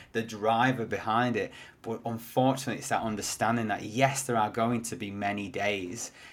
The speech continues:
that the, that it's, it's gonna be boring. It, we know what track we're on.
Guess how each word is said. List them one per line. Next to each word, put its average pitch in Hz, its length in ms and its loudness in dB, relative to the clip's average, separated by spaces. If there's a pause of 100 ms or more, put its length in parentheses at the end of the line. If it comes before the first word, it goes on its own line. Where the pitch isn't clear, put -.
(180)
that 104 220 4 (140)
the, 101 280 0 (120)
that 107 320 -2
it's, - 300 -10
it's 110 180 -6
gonna 117 240 0
be 104 120 -4
boring. 101 640 0
It, 110 160 -4
we 113 140 -2
know 117 280 6
what 107 280 4
track - 420 2
we're 110 140 2
on. 98 160 0